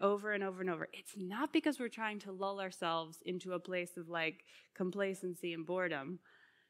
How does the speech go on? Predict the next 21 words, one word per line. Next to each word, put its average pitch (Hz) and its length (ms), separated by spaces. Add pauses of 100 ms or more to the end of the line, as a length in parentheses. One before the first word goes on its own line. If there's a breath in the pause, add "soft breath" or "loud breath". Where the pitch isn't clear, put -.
(1000 soft breath)
It's 190 200
because 190 420
when 220 540
things 226 420
shake, - 840 (140)
our 175 180
hearts 254 380
actually 196 420
need 190 260
to 170 140
hear 170 520
the 160 160
same 208 840
<laughs> - 20
things 226 500
over 202 320
and 190 100
over 190 220
and 185 100
over 180 260
until 175 680